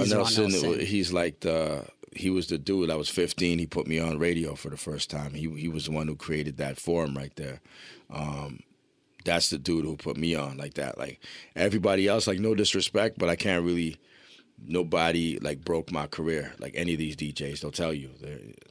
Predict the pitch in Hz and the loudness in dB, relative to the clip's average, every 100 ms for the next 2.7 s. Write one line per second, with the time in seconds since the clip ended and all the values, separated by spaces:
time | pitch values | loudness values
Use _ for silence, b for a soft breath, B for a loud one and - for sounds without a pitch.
0 | _ _ _ B B - 87 85 98 90 | _ _ _ B B -2 0 2 2 2
1 | 78 76 101 92 98 B B B B _ | 2 0 2 2 0 B B B B _
2 | - 73 69 67 65 60 50 | -6 -4 -4 -6 -8 -8 -12